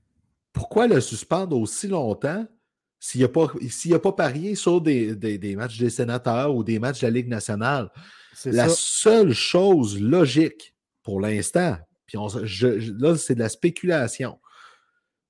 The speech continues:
Speaker 1: c'est que Shane Pinto aurait pu donner des informations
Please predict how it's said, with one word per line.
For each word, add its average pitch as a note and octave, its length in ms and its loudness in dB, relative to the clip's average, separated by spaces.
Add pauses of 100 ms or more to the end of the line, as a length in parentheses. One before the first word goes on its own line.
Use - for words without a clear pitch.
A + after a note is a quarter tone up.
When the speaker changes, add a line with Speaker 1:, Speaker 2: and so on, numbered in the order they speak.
(380)
Speaker 1:
c'est A#2+ 280 0
que D#3+ 420 8
Shane F#3+ 360 0
Pinto E3 720 0 (400)
aurait B2 240 0
pu G3+ 260 -8
donner B2+ 320 -4
des B2 220 -6
informations B2 920 -10